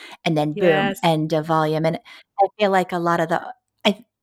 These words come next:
Speaker 1: I think it was Nitaku that explained it to me, like, how does it feel like it's dragging, but also rushing?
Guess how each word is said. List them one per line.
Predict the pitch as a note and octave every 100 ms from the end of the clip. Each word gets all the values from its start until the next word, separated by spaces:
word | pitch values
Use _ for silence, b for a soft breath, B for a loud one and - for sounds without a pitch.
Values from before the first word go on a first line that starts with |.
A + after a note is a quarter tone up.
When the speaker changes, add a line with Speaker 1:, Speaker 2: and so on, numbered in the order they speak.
| _
Speaker 1:
I | A#3+
think | A3 C#4+
it | B3
was | G#3+
Nitaku | A3 G#3 G#3+ G#3 G#3+
that | G#3+
explained | G#3 - G#3
it | G#3
to | A3
me, | G#3
like, | G3 -
how | - A3+
does | A#3
it | B3
feel | A3+ G#3+
like | G3+ G3
it's | F#3+
dragging, | - F#3 F#3 F#3+ F#3+ F#3 F#3 F#3+ B B B B B _ _
but | F#3+
also | F#3+ F#3 G3 F3+
rushing? | E3 F3 - A#3 A#3+ B3+